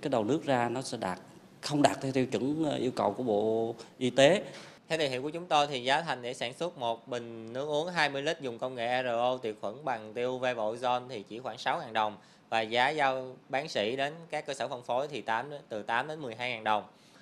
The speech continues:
Speaker 2: À, mức giá rẻ này là do đây là nguồn nước được lấy từ, à, nước thủy cục, à, làm tinh khiết chứ không phải là nước khoáng,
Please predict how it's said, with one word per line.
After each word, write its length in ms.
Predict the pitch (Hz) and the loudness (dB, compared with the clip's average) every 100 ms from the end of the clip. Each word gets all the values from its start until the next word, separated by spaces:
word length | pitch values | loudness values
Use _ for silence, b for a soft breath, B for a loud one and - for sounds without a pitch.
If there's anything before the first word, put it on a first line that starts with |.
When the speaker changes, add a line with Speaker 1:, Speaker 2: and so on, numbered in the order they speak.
| B | B
Speaker 2:
À, 120 | - 131 | -2 0
mức 180 | 180 | 0
giá 240 | 165 160 180 | 4 4 6
rẻ 180 | 110 123 | 4 2
này 120 | 151 | 2
là 60 | 123 | 2
do 220 | 120 131 | 2 2
đây 200 | 131 135 | 2 2
là 260 | 131 120 113 | 2 0 0
nguồn 340 | 113 110 113 | -4 -6 -6
nước 260 | 123 160 185 | -6 -6 -6
được 220 | 113 104 | -8 -4
lấy 180 | 123 156 | -4 -2
từ, 260 | 131 117 | -2 -2
à, 160 | 110 107 | -2 -4
nước 240 | 120 165 | -6 -8
thủy 140 | 127 127 | -8 -2
cục, 320 | 127 117 - b b - | 0 0 -4 b b -8
à, 420 | 117 113 117 117 120 123 | 0 4 4 4 0 0
làm 280 | 120 110 | 2 2
tinh 180 | 110 139 | 0 -2
khiết 240 | 143 175 196 | 0 -2 -2
chứ 80 | - | -6
không 140 | 156 135 | -6 -4
phải 100 | 127 | -6
là 60 | |
nước 140 | 113 147 - | -6 -4 4
khoáng, 280 | 139 160 | 6 6